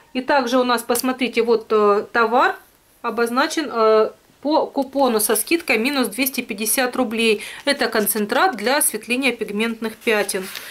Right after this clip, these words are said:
Следующая выгодная акция у нас с вами представлена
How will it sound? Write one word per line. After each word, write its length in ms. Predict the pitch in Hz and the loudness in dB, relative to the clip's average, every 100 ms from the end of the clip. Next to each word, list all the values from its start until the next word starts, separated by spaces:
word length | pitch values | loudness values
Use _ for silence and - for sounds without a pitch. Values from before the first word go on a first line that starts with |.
| - - | -16 -14
Следующая 600 | - - 330 269 - 254 | -8 0 2 2 2 2
выгодная 580 | 226 285 262 226 220 220 | 2 2 0 0 0 0
акция 580 | 214 220 208 - 311 311 | 2 2 2 0 2 2
у 120 | - | 2
нас 360 | 233 262 254 - | 2 2 2 2
с 100 | - | 0
вами 340 | 208 233 311 | 2 2 2
представлена 920 | 330 - 214 - 247 285 294 302 302 | 0 -2 -4 -2 2 2 2 0 0